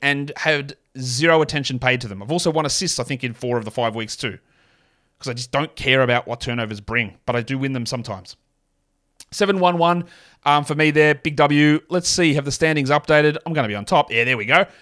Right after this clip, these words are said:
It's me up there at number one, followed by Drew Dinkmeyer, um, Rhett Bauer in three, Mike Catron four, Mitch Casey's at five, Kingy's in six, Noel Rubin seven, B-Dub's eight, Mike Barner in nine, Raclean at ten, Barutha eleven, and Dan Titus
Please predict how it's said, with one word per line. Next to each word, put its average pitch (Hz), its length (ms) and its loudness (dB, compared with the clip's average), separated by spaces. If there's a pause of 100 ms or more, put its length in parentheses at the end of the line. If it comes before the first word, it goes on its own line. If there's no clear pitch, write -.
(160)
It's 139 200 -6
me 175 280 4
up - 180 -2
there 156 160 4
at 143 80 -2
number 147 200 0
one, 151 300 2
followed 139 360 2
by 127 160 4
Drew 147 180 -2
Dinkmeyer, 139 720 2
um, 117 240 0
Rhett 131 220 2
Bauer 139 320 6
in 120 80 -6
three, 135 680 0
Mike 135 240 -2
Catron 139 380 0
four, 135 560 2
Mitch 139 260 -6
Casey's 131 380 -2
at - 80 -14
five, 127 340 -2
Kingy's 165 320 -6
in 120 100 -4
six, - 380 -2 (380)
Noel 185 220 4
Rubin 165 260 4
seven, 147 380 0
B-Dub's 147 440 2 (120)
eight, 139 240 2
Mike 127 260 -2
Barner 139 460 2
in 123 180 -4
nine, 131 280 0
Raclean 156 340 -4
at - 140 -6
ten, 139 340 0
Barutha 135 420 -2
eleven, 139 500 -2
and 120 160 -4
Dan 123 220 -2
Titus 131 540 0